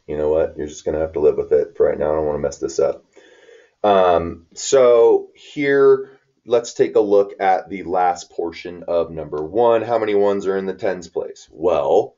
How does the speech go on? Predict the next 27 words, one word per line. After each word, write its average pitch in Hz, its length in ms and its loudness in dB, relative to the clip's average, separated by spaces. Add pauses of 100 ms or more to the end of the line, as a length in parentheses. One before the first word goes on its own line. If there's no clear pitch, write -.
(100)
what 98 120 0
do 117 60 0
you 123 40 -4
got 147 140 2
in 175 60 -6
the - 100 -10
tens 73 280 -12
place? - 240 -10
You - 60 -14
got 107 140 0
a 120 40 -4
nine. 117 760 -6 (760)
It's - 180 -20
not 123 320 -6
the 92 100 -2
nine 104 540 -2
you're 85 140 0
looking 80 240 -2
at. 80 140 -4
You're 98 100 2
looking 117 200 -2
at - 80 -4
the 95 80 -4
value 87 600 0
of 78 120 -4
that 73 220 -4
nine, 67 340 -12